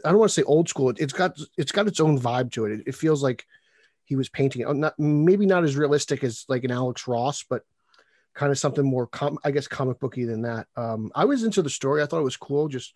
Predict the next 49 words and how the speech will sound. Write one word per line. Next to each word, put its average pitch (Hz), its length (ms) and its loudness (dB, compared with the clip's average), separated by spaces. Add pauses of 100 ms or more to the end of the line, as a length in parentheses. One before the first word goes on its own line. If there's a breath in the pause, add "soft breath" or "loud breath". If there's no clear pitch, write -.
(720)
Robin 160 340 2
on 160 140 4
his 143 160 2
own, 147 280 2
you 143 80 0
know, 143 160 2
he 139 120 -4
thinks 135 280 -4
Batman's 131 440 -2
dead 135 280 0
as 131 120 -4
everyone 131 320 -4
else 123 200 -8
does 123 220 -8
in 127 60 -6
the 120 60 -6
city. 127 460 -8
Um, 123 420 -8 (760)
and, 139 320 -2
you 196 60 2
know, 143 220 0 (100)
seeing 156 280 -2
Spoiler 151 460 2
come 147 180 -2
back 156 400 0
and, 127 340 -6 (200)
you 143 80 -6
know, 135 140 -2
get 135 200 -6
them 139 120 0
together. 135 380 -2
Like, 127 160 -2
I, 127 120 -4 (200)
I 139 40 -6
mean, 127 300 -2
that's 117 280 -12 (240)
part 139 140 0
of 135 40 0
the 131 40 0
reason 131 180 -2
why 131 100 0
I 127 40 0
also 131 260 -4
love 131 400 -6
Tynion's 123 380 -6
Batman, 131 560 -8
uh, 120 140 -6 (220)
Detective 139 380 -8
Run, 120 200 -8